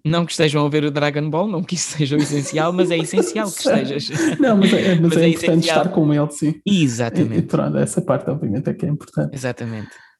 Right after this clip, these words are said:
Speaker 2: Ah, ter,
Speaker 1: Exatamente.
Speaker 2: ter esses momentos, sim, sem dúvida,
Speaker 1: Sim.
Speaker 2: sim.
Speaker 1: E agora desafio-te aqui já, agora para um momento um bocadinho mais, um pouco mais descontraído e mais informal, sem um
Speaker 2: Sim.
Speaker 1: sentido em particular.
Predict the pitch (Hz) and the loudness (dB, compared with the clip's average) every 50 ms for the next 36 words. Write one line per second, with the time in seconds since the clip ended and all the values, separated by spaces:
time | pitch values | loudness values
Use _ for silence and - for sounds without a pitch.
0 | _ - 156 139 135 127 123 120 - - 123 120 117 - 156 139 135 127 - - | _ -2 0 2 2 2 0 0 0 0 0 0 0 0 0 2 2 0 0 0
1 | - 143 139 135 131 131 - - - - 123 123 - - 135 135 131 131 127 131 | 2 2 4 4 2 0 -2 -4 -6 -6 -6 -6 -4 -4 -2 -2 -2 -2 -2 -4
2 | 131 131 135 135 - 139 131 117 - - - - _ _ _ - - 185 - - | -4 -6 -6 -6 -6 -4 -4 -4 -4 -6 -10 -14 _ _ _ -20 -20 -18 -16 -8
3 | - 170 196 196 214 208 185 165 139 131 143 135 - - 156 151 143 - - 143 | -4 -2 -2 0 0 -2 -2 -4 -4 -4 -6 -4 -2 0 0 0 0 -2 -4 -4
4 | 139 135 127 - 131 135 131 131 127 127 123 127 127 123 120 120 113 147 - - | -2 -2 -4 -4 -4 -4 -2 -2 -2 -2 -4 -4 -6 -6 -6 -8 -10 -12 -16 -18
5 | - - - - _ 233 233 208 - 170 151 139 131 139 131 127 127 131 131 127 | -20 -20 -20 -12 _ -10 -10 -6 -6 -6 -6 -6 -6 -8 -8 -8 -10 -12 -12 -10
6 | - 131 127 127 123 123 123 123 131 127 120 - - - - - - - 120 - | -8 -8 -8 -8 -8 -8 -8 -8 -10 -10 -12 -12 -12 -16 -16 -14 -12 -10 -10 -10
7 | - - - - 135 120 - 127 131 123 131 151 156 147 131 131 127 131 123 123 | -10 -12 -10 -8 -8 -8 -8 -8 -8 -6 -4 -4 -4 -4 -4 -4 -4 -4 -6 -6
8 | 127 123 - - 110 110 120 127 127 139 147 147 - - - - - - - 190 | -8 -10 -10 -12 -12 -10 -8 -6 -6 -6 -6 -8 -10 -14 -20 -20 -14 -6 -4 -4
9 | 175 165 151 - 170 156 151 - - 147 135 123 135 127 127 - 131 - - 120 | -2 -2 -4 -4 -4 -4 -4 -4 -4 -4 -2 0 0 0 0 -2 -4 -6 -6 -8
10 | - 110 120 120 123 139 147 | -8 -6 -6 -4 -2 -4 -4